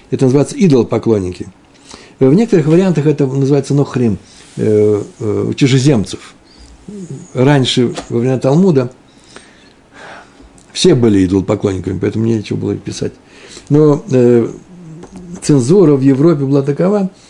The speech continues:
что нам пришлось написать во все-, во всех наших Талмудах именно в Дей Кохавим, чтобы они не сказали, что вот вы пишете против нас, да, в средние века, в новое время в Европе.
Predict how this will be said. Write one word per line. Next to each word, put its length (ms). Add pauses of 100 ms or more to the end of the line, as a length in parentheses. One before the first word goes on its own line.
(160)
что 180
нам 120
пришлось 460
написать 360
во 160
все-, 240
во 220
всех 180
наших 240
Талмудах 480 (300)
именно 280
в 80
Дей 120
Кохавим, 340
чтобы 200
они 220 (580)
не 220
сказали, 360
что 160
вот 120
вы 80
пишете 260
против 300
нас, 300
да, 200
в 120 (760)
средние 380
века, 240
в 160
новое 380
время 280
в 60
Европе. 520